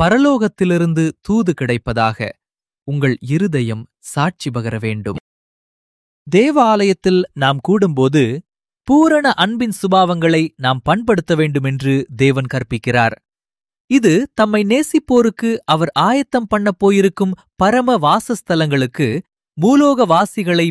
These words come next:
பாத்திரராக்கும். அங்கே அவர்கள் ஓய்வு நாள்தோறும், அமாவாசை தோறும் கூடி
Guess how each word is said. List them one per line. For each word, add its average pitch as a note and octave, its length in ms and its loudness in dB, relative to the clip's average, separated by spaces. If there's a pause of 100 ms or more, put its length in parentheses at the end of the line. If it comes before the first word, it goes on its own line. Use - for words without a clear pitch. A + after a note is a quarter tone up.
பாத்திரராக்கும். B2+ 840 -2 (680)
அங்கே C#3+ 280 0
அவர்கள் C#3 480 0
ஓய்வு E3+ 340 0
நாள்தோறும், C#3 540 0 (240)
அமாவாசை G#3+ 680 0
தோறும் D3 300 0
கூடி D#3+ 400 0